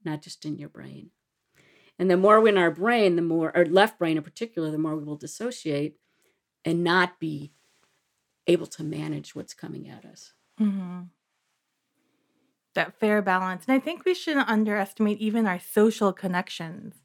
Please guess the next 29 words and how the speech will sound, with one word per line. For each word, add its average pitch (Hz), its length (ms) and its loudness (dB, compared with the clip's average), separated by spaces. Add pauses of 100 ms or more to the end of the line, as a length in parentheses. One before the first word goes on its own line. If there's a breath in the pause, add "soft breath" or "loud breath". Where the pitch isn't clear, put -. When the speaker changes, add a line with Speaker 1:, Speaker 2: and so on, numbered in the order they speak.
(100)
Speaker 1:
Oh, 262 160 4
Speaker 2:
The - 60 0
fact 196 160 -4
Speaker 1:
absolutely. 214 400 2
Speaker 2:
that 233 160 0
we're 226 140 0
social 233 720 0
animals. 208 840 0
Speaker 1:
Mm-hmm. 170 420 -6 (600 soft breath)
Speaker 2:
I 240 60 2
mean, 247 120 6
I 240 100 4
guess 294 220 4
if - 200 -4
you're 226 200 4
a 190 200 -4
hermit, 190 460 0
you 190 160 -6
would 190 100 0
be 190 160 -2
okay 190 460 -2
with, 170 360 -2
you 185 120 -8
know, 165 360 -8 (920)
being 208 380 4
in 185 120 -2
the 185 60 0
mountains 185 760 2
and 175 460 -8